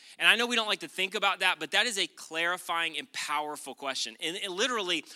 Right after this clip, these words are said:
what is your vision for your life? Like, what is the end in mind that you're living toward? But I think that's an important question corporately for us as a church. Like, what do we want to be known for?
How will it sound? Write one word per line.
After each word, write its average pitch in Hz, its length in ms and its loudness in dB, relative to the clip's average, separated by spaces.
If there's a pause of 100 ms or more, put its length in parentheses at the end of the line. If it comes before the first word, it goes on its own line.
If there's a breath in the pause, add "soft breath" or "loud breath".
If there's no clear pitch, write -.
(200 loud breath)
what 190 240 0
is 190 200 -2
your 196 260 2
vision 175 420 -2
for 160 160 -6
your 165 180 2
life? 151 380 2
Like, 147 120 -2
what 180 220 0
is 226 280 2
the 180 220 -6
end 180 340 0
in 170 120 0
mind 156 360 2
that 135 100 -6
you're 143 180 -6
living 139 320 -4
toward? 87 360 -12 (580 loud breath)
But 180 100 10
I 208 140 12
think 254 200 2
that's 220 200 8
an 208 80 2
important 190 400 -2
question 180 280 4
corporately 170 540 2
for 165 140 4
us 165 120 4
as 151 80 -2
a 147 80 -2
church. 170 400 2
Like, 151 140 0
what 190 440 2 (460 loud breath)
do 180 220 2
we 185 260 4
want 175 280 0
to 175 140 2
be 151 180 0
known 143 260 -4
for? 92 300 -12